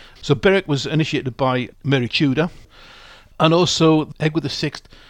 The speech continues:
under Edward the sixth, there was a, a star fort started to be built at Carlisle, which is a very angular square with angular pointy corners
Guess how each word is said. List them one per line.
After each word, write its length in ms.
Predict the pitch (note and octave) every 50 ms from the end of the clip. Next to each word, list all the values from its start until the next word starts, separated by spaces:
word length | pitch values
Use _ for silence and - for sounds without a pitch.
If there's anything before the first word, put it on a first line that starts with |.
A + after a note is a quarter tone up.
| - - - - -
under 240 | C#3 C#3 C3+ C3
Edward 200 | C3 C#3 B2 B2+
the 40 | A#2+
sixth, 300 | - - - C#3+ - - -
there 80 | C3
was 260 | C3+ C#3 D3 C#3+ B2
a, 220 | C3 B2+ B2+ - -
a 60 | A#2+
star 400 | - - - - D3+ C#3 C#3+ C#3
fort 400 | - - - C3 G#2+ G#2+ - - - - - _ _ _ _ -
started 320 | - - - B2 A#2 A2
to 60 | A2+
be 60 | A#2
built 300 | G#2+ - - A#2 A#2 - - A#2+
at 240 | A#2 A2+ - - - - -
Carlisle, 440 | - - C3 A#2 A2 A2 A2 G#2 A2
which 160 | G#2+ G#2 -
is 80 | A2+ A2+
a 140 | A2+ A2 - _ _ _ _ _ B2+
very 220 | C#3+ C#3 C#3+ D3 -
angular 640 | C#3+ D3 D3+ D#3 D#3 D3 B2 C3 A#2+ A#2 A2 G2+ - - _ _ -
square 560 | - - - - - - - C#3+ C#3+ C#3+ C3 A#2+
with 100 | B2+ -
angular 360 | - C3 B2+ C3+ B2 B2 A#2 A2
pointy 360 | - - C#3 C#3+ C#3+ D3+ -
corners 640 | - - - D3 C3 B2+ B2+ A#2+ A2+ - - -